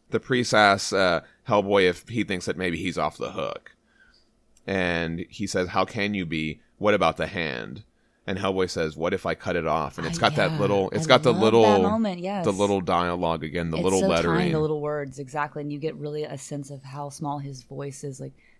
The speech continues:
Speaker 2: very meek and
Speaker 1: Maybe he's,
Speaker 2: "What if I
Speaker 1: like,
Speaker 2: cut it
Speaker 1: almost
Speaker 2: off?"
Speaker 1: embarrassed or afraid to say that he's been considering that, you
Speaker 2: Well, and it's
Speaker 1: know?
Speaker 2: also, yeah, like, "What if I cut it off?" Like, it's,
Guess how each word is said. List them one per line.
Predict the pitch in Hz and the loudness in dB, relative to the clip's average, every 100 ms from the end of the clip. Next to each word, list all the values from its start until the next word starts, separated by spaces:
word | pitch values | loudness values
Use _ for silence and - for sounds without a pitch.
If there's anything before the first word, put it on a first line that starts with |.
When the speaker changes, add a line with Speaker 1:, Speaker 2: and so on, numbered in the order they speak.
| - | -10
Speaker 2:
very | 147 151 | -6 -4
meek | 139 143 135 | -4 -6 -8
and | 131 | -6
Speaker 1:
Maybe | 131 104 104 107 | -2 0 2 2
he's, | 98 107 98 | 2 -2 0
Speaker 2:
"What | |
if | |
I | 95 | 0
Speaker 1:
like, | 90 | 0
Speaker 2:
cut | - | -2
it | |
Speaker 1:
almost | 98 95 90 - | 0 0 0 -2
Speaker 2:
off?" | 95 | -4
Speaker 1:
embarrassed | 87 87 85 87 82 - | -2 0 2 0 -2 -4
or | 87 80 78 | -2 0 0
afraid | 76 92 85 80 78 | -2 0 0 0 -4
to | 82 | -8
say | - 82 | -4 -4
that | 78 73 | -4 -6
he's | 82 71 | -8 -8
been | 73 67 | -10 -10
considering | - 80 - 78 69 64 62 | -10 -10 -6 -6 -6 -8 -10
that, | 50 50 - - | -10 -12 -14 0
you | 202 | 2
Speaker 2:
Well, | |
and | 220 | 2
it's | 214 | 2
Speaker 1:
know? | 220 | 0
Speaker 2:
also, | 214 208 | 0 -4
yeah, | 175 220 233 | -2 -4 -2
like, | 165 135 - | -2 -4 -8
"What | - - 170 165 160 156 | -20 -20 -20 -20 -20 -20
if | 151 _ | -20 _
I | 151 - | -20 -20
cut | 160 | -18
it | 160 | -14
off?" | 160 160 | -12 -8
Like, | 151 139 _ _ _ _ | -10 -10 _ _ _ _
it's, | 156 - - | -14 -12 -18